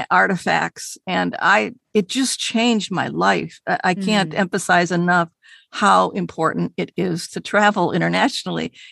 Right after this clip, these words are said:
Speaker 1: Your change, your world changes. You look at your culture different.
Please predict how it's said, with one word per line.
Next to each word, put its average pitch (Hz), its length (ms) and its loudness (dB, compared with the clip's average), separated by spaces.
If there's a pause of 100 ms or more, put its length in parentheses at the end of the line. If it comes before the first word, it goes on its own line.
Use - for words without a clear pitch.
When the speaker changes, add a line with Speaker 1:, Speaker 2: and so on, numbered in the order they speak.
(140)
Speaker 1:
Your 240 320 4
change, 170 420 0
your 185 140 -2
world 214 380 2
changes. 165 480 -2
You 185 140 -2
look 190 200 -2
at - 100 -6
your 170 100 -8
culture 196 440 -6
different. - 480 -8